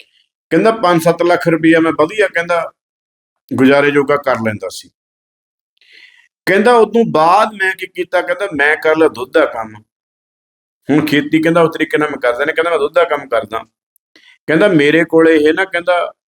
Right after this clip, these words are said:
"ਪਰਚੀ ਕੱਟਣ ਵਾਸਤੇ ਆ ਗਏ, ਜਿਵੇਂ ਆਉਂਦੇ ਨੇ," ਕਹਿੰਦਾ, "ਗਰਾਹੀ ਗਰੂਹੀ ਕਰਦੇ ਨੇ।" ਕਹਿੰਦਾ, "ਪਹਿਲਾਂ ਗੱਲਾਂ ਬਾਤਾਂ ਨਾਲ ਪੁੱਛੀ ਗਏ, ਮੇਰੇ ਕੋਲ, ਮੈਨੂੰ ਪਤਾ ਨਹੀਂ ਸੀ।" ਕਹਿੰਦਾ, ਕਹਿੰਦਾ, "ਅਮ, ਮੈਂ ਦੱਸ ਬੈਠਾ ਵੀ ਪਹਿਲਾਂ ਪੰਜ ਸੱਤ ਲੱਖ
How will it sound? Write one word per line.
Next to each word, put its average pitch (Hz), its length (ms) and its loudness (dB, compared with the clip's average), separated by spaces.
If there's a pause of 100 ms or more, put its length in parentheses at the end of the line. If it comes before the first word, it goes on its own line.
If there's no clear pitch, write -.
(480)
"ਪਰਚੀ 156 340 -2
ਕੱਟਣ 147 300 -4
ਵਾਸਤੇ 135 340 0
ਆ 117 120 2
ਗਏ, 117 120 -6
ਜਿਵੇਂ 123 260 -10
ਆਉਂਦੇ 120 340 -6
ਨੇ," 123 100 -6
ਕਹਿੰਦਾ, 135 220 -4
"ਗਰਾਹੀ 117 280 -2
ਗਰੂਹੀ 113 260 -16
ਕਰਦੇ 107 300 -4
ਨੇ।" 104 100 -12 (920)
ਕਹਿੰਦਾ, 190 220 2
"ਪਹਿਲਾਂ 202 300 0
ਗੱਲਾਂ 156 300 2
ਬਾਤਾਂ 160 280 -2
ਨਾਲ 160 100 2
ਪੁੱਛੀ - 380 -4
ਗਏ, 151 160 0
ਮੇਰੇ 147 200 2
ਕੋਲ, 147 180 0
ਮੈਨੂੰ 147 220 0
ਪਤਾ 110 240 -6
ਨਹੀਂ 107 100 -8
ਸੀ।" 107 140 -12
ਕਹਿੰਦਾ, 123 280 -8 (220)
ਕਹਿੰਦਾ, 147 180 2
"ਅਮ, 135 420 0
ਮੈਂ 127 160 2
ਦੱਸ 117 320 0
ਬੈਠਾ 123 260 0
ਵੀ 147 160 -2 (360)
ਪਹਿਲਾਂ 147 220 2
ਪੰਜ 123 220 -2
ਸੱਤ 117 180 -2
ਲੱਖ 143 180 -2